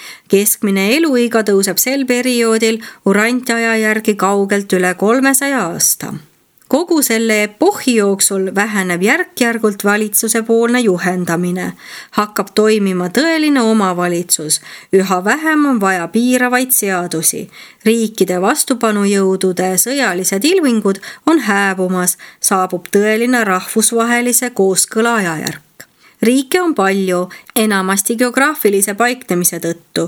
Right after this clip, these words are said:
kuid on ainult üks rass, üks keel ja üks religioon. Surelike elu on peaaegu, kuigi mitte täiesti ideaalne. See on tõesti suur ja hiilgusrikas ajastu.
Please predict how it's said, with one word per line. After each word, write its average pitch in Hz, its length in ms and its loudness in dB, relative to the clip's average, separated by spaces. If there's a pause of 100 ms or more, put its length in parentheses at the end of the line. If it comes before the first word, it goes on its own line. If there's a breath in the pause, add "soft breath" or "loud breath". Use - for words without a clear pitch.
(360 loud breath)
kuid 202 260 2
on 190 200 0
ainult 220 360 0
üks - 260 0
rass, - 460 -2
üks 185 400 0
keel 285 320 0 (180)
ja 202 140 4
üks 226 320 -2
religioon. 214 800 -2 (460 loud breath)
Surelike 208 800 0
elu 269 160 0 (100)
on 190 240 0
peaaegu, 262 800 0 (240 loud breath)
kuigi 262 360 2
mitte 170 320 -2
täiesti 269 640 0
ideaalne. 196 720 -4 (380)
See - 160 -2
on 190 160 -2
tõesti 330 400 0
suur 254 400 2 (240 loud breath)
ja 190 160 4 (400)
hiilgusrikas 262 960 2
ajastu. 160 640 -4